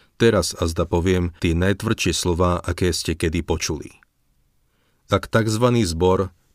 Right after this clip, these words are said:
má za kazateľnicou človeka, ktorý popiera Božie slovo,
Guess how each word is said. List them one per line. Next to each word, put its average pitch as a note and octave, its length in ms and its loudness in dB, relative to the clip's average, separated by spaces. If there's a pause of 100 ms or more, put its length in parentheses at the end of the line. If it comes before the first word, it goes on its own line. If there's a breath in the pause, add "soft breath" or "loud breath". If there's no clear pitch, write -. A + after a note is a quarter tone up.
má E2+ 240 0
za F#2 160 0
kazateľnicou G2 720 0
človeka, F2+ 480 -2
ktorý E2 320 -2
popiera G#2 560 0
Božie F2 240 0
slovo, E2+ 480 -2